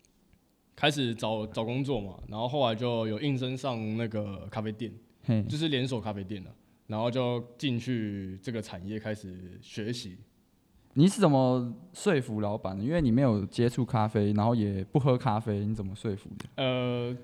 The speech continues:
Speaker 1: 这个当初在面试的时候，当然我觉得，我自己，我觉得应该人格特质吧，对，就是可能自己比较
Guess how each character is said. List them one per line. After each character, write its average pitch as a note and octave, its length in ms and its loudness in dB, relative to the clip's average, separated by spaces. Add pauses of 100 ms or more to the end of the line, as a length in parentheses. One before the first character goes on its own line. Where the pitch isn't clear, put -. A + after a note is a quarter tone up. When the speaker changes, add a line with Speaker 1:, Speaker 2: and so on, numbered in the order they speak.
Speaker 1:
这 E4 100 -4
个 A#3+ 80 0
当 G3 160 2
初 F#3+ 80 0
在 G3 120 0
面 F#3+ 200 2
试 E3 140 -2
的 C#3+ 100 0
时 A#2+ 120 -4
候， B2+ 500 0 (560)
当 E3 160 0
然 D#3 160 2
我 B2 100 2
觉 A#2 220 -2
得， G#2+ 680 0
我 D#3 120 2
自 F3+ 200 -2
己， C#3 80 -4
我 C3 120 -2
觉 D3 100 0
得 - 0 -
应 G#3+ 160 -2
该 A#3 60 0
人 F3 160 0
格 C#3+ 100 -2
特 D#3+ 160 0
质 G#2+ 180 -8
吧， E2+ 220 -12 (240)
对， A2+ 180 -4
就 B2+ 120 -2
是 C3+ 440 0 (440)
可 - 80 -2
能 B2+ 260 0
自 F#3+ 100 -4
己 C#3 140 -2
比 A2+ 140 -4
较 A2 680 0